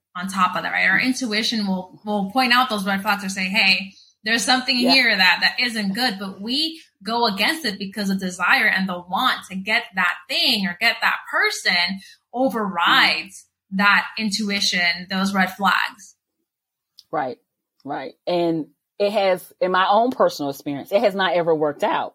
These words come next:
Speaker 1: Mm-hmm.
Speaker 2: Anytime I have overrid, you know, for me, it would be the Holy Spirit, and went w-, what Neff thought was best for Neff,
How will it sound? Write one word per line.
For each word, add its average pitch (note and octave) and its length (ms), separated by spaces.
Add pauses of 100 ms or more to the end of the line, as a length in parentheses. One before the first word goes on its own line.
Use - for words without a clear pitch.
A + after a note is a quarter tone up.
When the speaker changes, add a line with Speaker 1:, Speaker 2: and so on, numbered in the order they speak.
(420)
Speaker 1:
Mm-hmm. G#3 460
Speaker 2:
Anytime A3+ 840
I G3+ 280
have F3 160
overrid, F3+ 800 (340)
you F3+ 120
know, D#3+ 220
for E3+ 160
me, G#3+ 260
it G3+ 40
would F#3 80
be F3+ 100
the E3 80
Holy D#3+ 260
Spirit, C3 540 (240)
and E3 720
went F#3 260
w-, F#3+ 320
what F#3 300
Neff G3 280
thought E3+ 240
was E3 160
best E3 340
for D#3+ 120
Neff, C#3+ 520